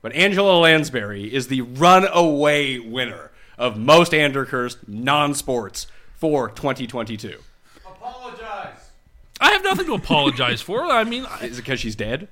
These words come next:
Speaker 2: No, I just mentioned it randomly on a show. We were talking about, like, Columbo and various other, like, crime solvers. And I mentioned Angela Lansbury. And, anyway.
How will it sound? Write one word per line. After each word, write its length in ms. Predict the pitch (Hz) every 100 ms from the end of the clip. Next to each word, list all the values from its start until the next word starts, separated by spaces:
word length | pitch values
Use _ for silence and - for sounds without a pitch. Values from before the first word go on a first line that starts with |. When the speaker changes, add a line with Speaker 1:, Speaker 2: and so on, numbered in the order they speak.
| -
Speaker 2:
No, 240 | 349 427
I 80 | 233
just 200 | 220 233
mentioned 440 | 202 202 - 339 226
it 120 | 170
randomly 440 | 180 220 254 214
on 120 | 196
a 20 | 175
show. 240 | - 240
We 100 | 233
were 100 | 151
talking 340 | 170 180 196
about, 160 | 175 170
like, 160 | 175 170
Columbo 840 | 156 117 117 175 139 101 113 147
and 140 | 131
various 400 | 147 165 160 147
other, 200 | 151 196
like, 200 | 147 120 - - - -
crime 340 | - 143 139
solvers. 440 | 110 120 104 127 220
And 80 | 175
I 60 |
mentioned 460 | 143 151 175 175 151
Angela 320 | 143 139 123
Lansbury. 720 | 113 113 110 - 110 117 240 - _ _ _ -
And, 380 | 139 147 139 117 - 117
anyway. 420 | 117 110 101 87